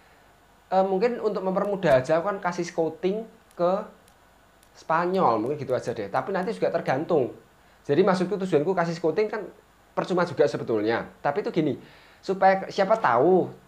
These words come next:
kalau aku scouting Spanyol tiba-tiba Griezmann direkomendasikan misalkan kan jadi lebih murah gitu tuh loh. Sama mungkin ya udah itu aja deh. Itu aja sih. Heeh. Terus aku akan latih dulu aja untuk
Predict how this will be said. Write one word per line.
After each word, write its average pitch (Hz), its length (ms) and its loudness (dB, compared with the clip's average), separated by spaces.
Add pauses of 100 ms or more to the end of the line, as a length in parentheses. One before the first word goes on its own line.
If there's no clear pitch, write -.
(120)
kalau 143 160 4
aku 147 160 2
scouting 160 400 -2
Spanyol 165 320 0
tiba-tiba 170 400 0
Griezmann 147 320 0
direkomendasikan 131 720 2
misalkan 127 480 2
kan 170 80 0
jadi 135 160 -2
lebih 123 160 -2
murah 135 320 2
gitu 113 160 -2
tuh 101 160 -4
loh. 90 100 -10 (720)
Sama 117 160 -8
mungkin 120 480 -6
ya - 80 2
udah 139 240 -4
itu 127 80 -8
aja 127 240 -4
deh. 120 160 -8 (320)
Itu 127 160 -6
aja 120 240 -4
sih. 104 160 -12 (1040)
Heeh. 110 340 -8 (300)
Terus 143 320 -6 (480)
aku 139 240 -6
akan 170 160 -2
latih 147 400 -4
dulu 117 240 -4
aja 113 320 -6 (160)
untuk 120 480 -10